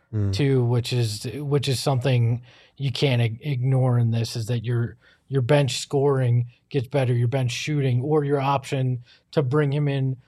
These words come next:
Speaker 2: with some of those starters and spread the floor a little bit more becomes a,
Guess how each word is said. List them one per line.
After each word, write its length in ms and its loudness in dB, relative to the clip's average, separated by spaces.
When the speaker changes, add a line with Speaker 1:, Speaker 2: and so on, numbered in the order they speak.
Speaker 2:
with 260 0
some 200 -2
of 60 0
those 220 0
starters 600 0
and 120 -2
spread 360 -2
the 80 2
floor 340 0
a 60 2
little 180 0
bit 180 -2
more 520 0
becomes 520 4
a, 220 0